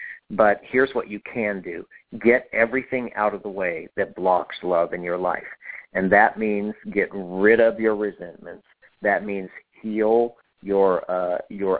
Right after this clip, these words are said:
unforgiving thoughts and your feelings and your resentments. That means get over your issues of self-esteem, because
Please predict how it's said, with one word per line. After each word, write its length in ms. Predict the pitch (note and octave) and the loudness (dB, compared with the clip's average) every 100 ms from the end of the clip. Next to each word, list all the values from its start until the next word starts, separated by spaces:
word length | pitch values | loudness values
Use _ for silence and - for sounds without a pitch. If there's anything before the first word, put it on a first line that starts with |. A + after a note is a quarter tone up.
| G#2 | -2
unforgiving 560 | G#2+ - G#2+ G#2 G2+ G2 | -6 -6 -2 0 0 2
thoughts 240 | G2+ F#2+ - | 2 2 0
and 120 | G#2 | -6
your 120 | F#2+ | -6
feelings 420 | F2+ G2+ G2 F#2+ F#2 | -6 -4 -2 -2 -2
and 100 | G2+ | -4
your 100 | F#2 | 0
resentments. 580 | F#2+ F#2 F#2+ - F#2+ F#2 - - - | 0 0 -2 -2 -14 -14 -18 -20 2
That 240 | G#2 G2 | 4 4
means 240 | G#2 G#2 G2+ - - G#2 | 2 -4 -4 -10 -18 0
get 200 | G#2+ G2 | 0 0
over 500 | - A2 A2 A2+ G#2+ - | 2 2 2 2 2 0
your 480 | G#2 G#2 G2 F#2+ - - | 0 2 4 2 -2 -2
issues 380 | A2+ - G#2+ G2 | -2 0 -4 -4
of 100 | G2 - | -6 0
self-esteem, 920 | G#2 G2+ - G2 - G#2 G2 G2 F#2+ - - - | 4 4 0 -8 -4 -2 0 0 0 -4 -12 0
because 240 | A#2 A#2+ | 4 4